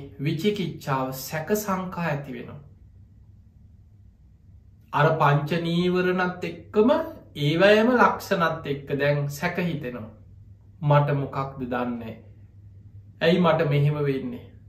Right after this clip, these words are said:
මේක මගේ කරුමයක්ද දන්නේ? මට පින් මදිත් දන්නේ?" කවුරු හරි මොනවා හරි කරලත් දන්නේ. ඔය වගේ දේවලුත් හිතෙනවා. අනු හෝනියම් කරාත් දන්නේ. රටේ නැති දේවල් හිතට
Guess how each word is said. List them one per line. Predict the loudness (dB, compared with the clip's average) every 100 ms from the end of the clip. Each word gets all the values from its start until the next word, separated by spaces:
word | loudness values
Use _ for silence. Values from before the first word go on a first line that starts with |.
| -12
මේක | -6 -2
මගේ | 0 2 2 0
කරුමයක්ද | 2 2 2 0 0 0
දන්නේ? | 0 -2 -2 -6 -12 -16 -20 -20 -20 -20 -20 -20 -8
මට | -2 0 0
පින් | -2 0
මදිත් | 2 0 0 -4
දන්නේ?" | 0 0 -2 -8 -12 -18 -20 -20 -20 -20 -10
කවුරු | 2 2 4
හරි | 2 2
මොනවා | 2 2 2
හරි | 2
කරලත් | 0 0 0 0
දන්නේ. | 0 0 2
ඔය | 4
වගේ | 4 4 2
දේවලුත් | 2 2 2 0
හිතෙනවා. | -4 -6 -6 -4
අනු | -2 0
හෝනියම් | 0 -2 -2 -2
කරාත් | 0 0 0 -2
දන්නේ. | -4 -6 -12 -16 -20 -20 -20 -20 -20 -20 -20 -20 -16
රටේ | -4 -2 2 4 4
නැති | 6 4 2
දේවල් | 0 0 2 0
හිතට | 0 -2